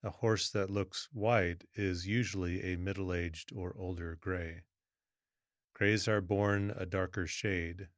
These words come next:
get lighter as they age, but usually keep black skin underneath their white coat, with the exception of pink skin under white markings.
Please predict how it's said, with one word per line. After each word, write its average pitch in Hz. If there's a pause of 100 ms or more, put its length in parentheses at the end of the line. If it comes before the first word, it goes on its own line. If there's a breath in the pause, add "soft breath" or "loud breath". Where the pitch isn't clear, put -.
(160)
get 90
lighter 98
as 92
they 92
age, 87 (680)
but 101
usually 104
keep 95 (120)
black 92
skin 92
underneath 85 (140)
their 85
white 85 (140)
coat, 90 (580)
with 95
the 98
exception 92
of 80 (100)
pink 107
skin 87
under 87
white 85
markings. 85